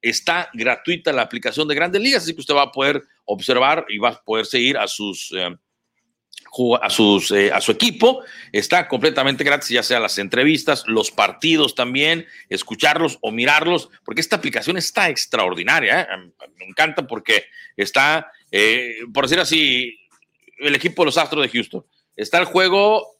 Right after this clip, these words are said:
si usted lo quiere escuchar narrado en inglés, con la radio local,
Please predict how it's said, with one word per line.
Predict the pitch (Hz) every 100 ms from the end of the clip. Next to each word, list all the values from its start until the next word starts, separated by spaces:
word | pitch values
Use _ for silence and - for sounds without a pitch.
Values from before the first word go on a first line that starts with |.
| _
si | - 123
usted | - 180
lo | -
quiere | 180 190
escuchar | - 127 160 170
narrado | 156 139 156 175 185 _
en | 101 101 101 98
inglés, | _ 127 - - - _ _ _ _ _ _ _ _
con | 117 113
la |
radio | 117 139 156
local, | 127 - 110 90